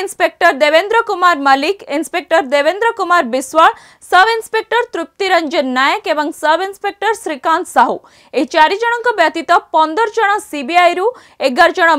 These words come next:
ମଧ୍ୟପ୍ରଦେଶ ଏବଂ ମହାରାଷ୍ଟ୍ର ପୋଲିସରୁ, ଦଶ ଜଣ ଉତ୍ତରପ୍ରଦେଶରୁ, ନଅ ଜଣ କେରଳ ଏବଂ ରାଜସ୍ଥାନ ପୋଲିସରୁ, ଆଠ ଜଣ ତାମିଲନାଡୁ ପୋଲିସରୁ, ସାତ ଜଣ ବିହାରରୁ ଓ ଗୁଜରାଟ, କର୍ଣ୍ଣାଟକ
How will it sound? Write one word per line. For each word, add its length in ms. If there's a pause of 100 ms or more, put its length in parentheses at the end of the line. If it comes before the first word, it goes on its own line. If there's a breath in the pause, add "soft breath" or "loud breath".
ମଧ୍ୟପ୍ରଦେଶ 600 (180)
ଏବଂ 140 (140)
ମହାରାଷ୍ଟ୍ର 460 (100)
ପୋଲିସରୁ, 420 (380 soft breath)
ଦଶ 240 (140)
ଜଣ 120 (220)
ଉତ୍ତରପ୍ରଦେଶରୁ, 800 (140)
ନଅ 280
ଜଣ 140 (180)
କେରଳ 260 (280)
ଏବଂ 220
ରାଜସ୍ଥାନ 560
ପୋଲିସରୁ, 440 (360 soft breath)
ଆଠ 180 (140)
ଜଣ 120 (180)
ତାମିଲନାଡୁ 480 (100)
ପୋଲିସରୁ, 420 (520 loud breath)
ସାତ 200 (120)
ଜଣ 120 (180)
ବିହାରରୁ 460 (180)
ଓ 80 (120)
ଗୁଜରାଟ, 520
କର୍ଣ୍ଣାଟକ 520